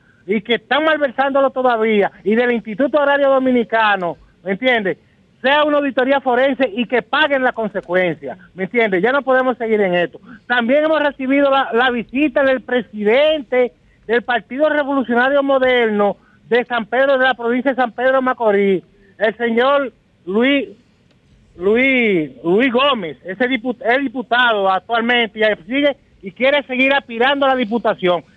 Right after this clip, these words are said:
¿Qué sucede? Nosotros le planteamos al distinguido diputado la necesidad de que tiene Laguna Prieta,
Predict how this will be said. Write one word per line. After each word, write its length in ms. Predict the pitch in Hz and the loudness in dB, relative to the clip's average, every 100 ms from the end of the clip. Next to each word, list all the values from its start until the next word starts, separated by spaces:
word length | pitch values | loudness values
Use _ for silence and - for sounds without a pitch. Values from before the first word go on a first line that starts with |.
| _ | _
¿Qué 160 | 254 269 | -4 -2
sucede? 560 | 269 220 214 190 151 - _ _ _ | -2 0 0 0 -2 -6 _ _ _
Nosotros 640 | 190 254 247 277 302 302 285 | -2 -2 0 0 0 -2 -2
le 100 | 277 | -2
planteamos 600 | 277 254 247 269 262 254 | -4 -2 0 0 0 0
al 140 | 240 | 0
distinguido 500 | 214 208 220 208 233 | -2 -4 -2 0 2
diputado 800 | 254 247 277 - 262 254 240 240 240 _ _ | 0 -2 -8 -2 0 2 2 0 -4 _ _
la 220 | 175 233 240 | -2 0 0
necesidad 800 | 240 254 226 226 220 254 302 294 | -2 -4 -10 -6 -2 2 2 2
de 100 | 269 | 0
que 140 | 247 | -2
tiene 340 | 240 240 269 277 | -4 -2 0 2
Laguna 380 | 262 247 233 | 0 0 -2
Prieta, 720 | 208 185 202 226 226 202 180 | -2 0 2 2 0 -2 -6